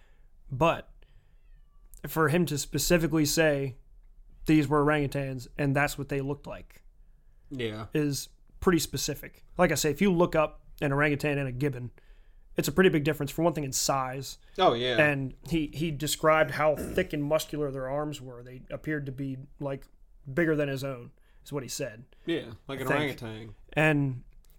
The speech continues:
Speaker 1: like, yeah, and that's something that is definitely not a gibbon.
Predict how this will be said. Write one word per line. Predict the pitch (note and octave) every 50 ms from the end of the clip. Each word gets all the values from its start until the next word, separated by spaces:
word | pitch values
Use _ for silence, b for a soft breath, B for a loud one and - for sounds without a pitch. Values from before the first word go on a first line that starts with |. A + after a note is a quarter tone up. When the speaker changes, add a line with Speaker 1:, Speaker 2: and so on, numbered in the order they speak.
| -
Speaker 1:
like, | D#3+ E3 D#3 C#3+ - - - -
yeah, | - G3+ G#3+ C3+ A2 A2+ -
and | E3 D#3+
that's | E3 E3+ E3+ -
something | - E3+ D#3 D3 D3+ D3 D3 C#3+
that | C#3+ C#3 C#3
is | C#3 C3 C3 B2 - - - - - - - - - - - - - - - _ - - - - - - - F3
definitely | D3 F#3+ F#3+ - E3+ E3
not | E3+ D#3 C#3
a | C3
gibbon. | C3 C#3+ C#3 A#2+ A#2+ C3